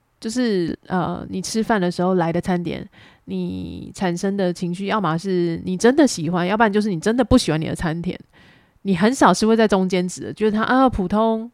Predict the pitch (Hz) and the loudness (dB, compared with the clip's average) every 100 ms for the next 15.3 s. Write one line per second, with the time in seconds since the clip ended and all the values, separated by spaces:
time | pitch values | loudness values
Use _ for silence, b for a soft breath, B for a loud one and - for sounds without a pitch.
0 | _ _ _ - 220 175 175 185 175 175 | _ _ _ 0 2 2 2 0 0 0
1 | 269 302 214 247 254 240 220 196 190 - | 4 4 4 4 4 4 4 0 0 0
2 | 160 185 196 196 208 160 160 151 98 92 | 2 2 4 4 2 2 -2 -2 -6 -2
3 | 175 - _ b b b b b _ _ | -2 -2 _ b b b b b _ _
4 | _ _ _ _ _ _ _ _ _ _ | _ _ _ _ _ _ _ _ _ _
5 | _ _ _ - 254 220 240 202 170 196 | _ _ _ 0 2 4 4 4 4 2
6 | 185 175 185 170 - - 247 175 180 202 | 0 0 -4 -8 -8 -6 -2 0 2 0
7 | 160 - 175 160 170 175 - - - - | 0 -2 -4 -4 -2 -2 -2 -6 -10 -4
8 | 226 220 190 175 - 202 185 180 196 165 | 0 2 2 0 -2 -2 0 -2 -4 -6
9 | - _ _ _ _ _ _ _ _ _ | -8 _ _ _ _ _ _ _ _ _
10 | _ _ _ _ _ _ _ _ _ _ | _ _ _ _ _ _ _ _ _ _
11 | _ _ _ _ _ _ _ _ _ _ | _ _ _ _ _ _ _ _ _ _
12 | _ _ _ - 320 220 170 170 190 185 | _ _ _ 4 4 6 4 4 4 4
13 | 165 165 196 202 160 165 190 - - 185 | 4 2 0 0 -2 -2 -2 -4 -4 -2
14 | 214 254 208 - 180 190 254 247 262 196 | -2 -2 -4 -4 -6 -4 -4 -2 -2 -2
15 | 233 196 | 0 0